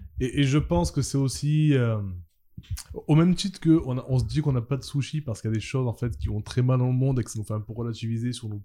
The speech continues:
petits problèmes du quotidien. Et c'est peut-être pour ça qu'on a eu du mal à trouver des sushis. Euh, dans l'autre sens, il y a eu, c'est justement depuis deux ans, tellement peu d'événements, ou en tout cas de choses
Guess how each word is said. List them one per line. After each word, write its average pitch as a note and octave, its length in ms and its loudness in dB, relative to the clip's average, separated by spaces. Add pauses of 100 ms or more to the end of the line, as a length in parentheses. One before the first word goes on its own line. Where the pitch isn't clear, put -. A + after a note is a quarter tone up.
petits A#2 240 -2
problèmes A#2 380 -2
du A2 80 -4
quotidien. A#2 520 -6 (540)
Et - 60 -12
c'est - 140 -14
peut-être A#2+ 180 -4
pour B2 120 -4
ça C#3+ 140 -2
qu'on A2 140 0
a - 20 2
eu G#2+ 60 2
du G#2+ 120 0
mal A#2 160 2
à A2+ 40 2
trouver G#2+ 280 2
des G#2 120 -2
sushis. D3 400 -6 (580)
Euh, A2 600 -4 (640)
dans A2+ 300 -2
l'autre E3+ 240 4
sens, F3+ 400 2
il A#2 80 -2
y - 40 2
a - 20 4
eu, D#3+ 420 2 (1120)
c'est - 180 -12
justement A2+ 400 0
depuis A2+ 260 -2
deux G#2 240 -4
ans, C3 280 -6 (300)
tellement C3 540 -2
peu D#3 300 4
d'événements, C3 1120 -2
ou G#2+ 140 -2
en G#2+ 60 0
tout A2 160 -8
cas A#2+ 160 -6
de A2+ 140 -2
choses B2+ 460 0